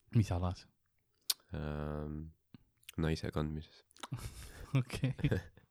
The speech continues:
Speaker 1: Ma ei, ma ei, kahjuks need nimed ei
Speaker 2: Aa. Aga see on, äh, poks.
Speaker 1: Aa, okei.
Speaker 2: Kunagi oli, äh, selline film nagu, äh,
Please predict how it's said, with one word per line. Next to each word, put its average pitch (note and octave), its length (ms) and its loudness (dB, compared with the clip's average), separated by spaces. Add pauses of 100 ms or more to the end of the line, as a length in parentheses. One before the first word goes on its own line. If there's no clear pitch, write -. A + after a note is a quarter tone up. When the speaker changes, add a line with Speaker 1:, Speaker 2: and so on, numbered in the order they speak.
(1700)
Speaker 1:
Ma C3 160 12
ei, B2+ 260 10
ma B2 200 8
ei, A#2+ 80 6
kahjuks A#2+ 280 6
need A2+ 140 6
nimed A2 320 6
ei G#2 420 -2
Speaker 2:
Aa. D#2 220 4 (340)
Aga F#2+ 180 8
see A2 120 12
on, F2+ 180 10
äh, E2 160 8
poks. - 400 8 (260)
Speaker 1:
Aa, G#2+ 280 6
okei. G#2+ 260 -2 (460)
Speaker 2:
Kunagi E2 320 2
oli, D#2 220 0
äh, D#2+ 380 -2 (1700)
selline E2+ 360 6
film E2 380 10
nagu, D2 360 6
äh, D2 500 4